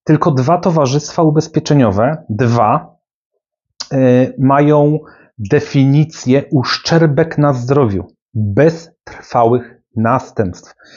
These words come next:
Więc podchodząc do tego w ten sposób, że większość zdarzeń ubezpieczeniowych, e,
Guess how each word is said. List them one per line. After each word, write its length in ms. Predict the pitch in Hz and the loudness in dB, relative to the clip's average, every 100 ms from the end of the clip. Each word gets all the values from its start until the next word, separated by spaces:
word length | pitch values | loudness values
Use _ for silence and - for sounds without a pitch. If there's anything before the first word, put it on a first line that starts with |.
| - _ | -20 _
Więc 340 | 104 117 117 - - _ _ | -2 0 0 -2 -20 _ _
podchodząc 640 | 123 - - 202 185 147 | -6 -6 -2 0 2 2
do 100 | 127 | 0
tego 180 | 123 110 | 0 -2
w 80 | - | -2
ten 140 | 147 | -2
sposób, 460 | 147 - 123 101 95 | -2 -4 -4 -4 -10
że 240 | 92 95 - - _ _ 98 98 | -6 -6 -6 -14 _ _ -6 0
większość 520 | 107 208 233 - 101 | 2 4 2 0 -4
zdarzeń 420 | 98 120 127 117 | -2 -2 0 -2
ubezpieczeniowych, 1000 | 110 104 104 - - 92 85 85 135 185 _ _ - - _ | -2 -4 -4 -10 -8 -8 -8 -8 -8 -10 _ _ -20 -20 _
e, 360 | 110 104 104 | -2 0 0